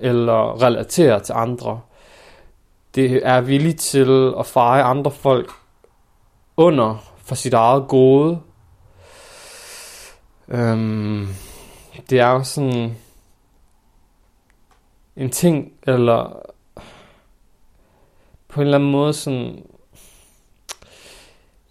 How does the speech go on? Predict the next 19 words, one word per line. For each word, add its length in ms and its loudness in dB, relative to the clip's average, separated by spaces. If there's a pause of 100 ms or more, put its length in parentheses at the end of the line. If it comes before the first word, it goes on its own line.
noget, 260 2
jeg 80 6
er 40 4
løbet 320 2
fra 300 0
måske, 400 -4
eller 160 2
en 60 -2
side 320 -2
af 60 0
mig 120 -4
selv, 280 -4
som 220 -8
jeg 100 -10
ikke 260 -10
vil 360 -2
vedkendes, 1000 -4
eller 520 -2 (2250)
ja, 360 4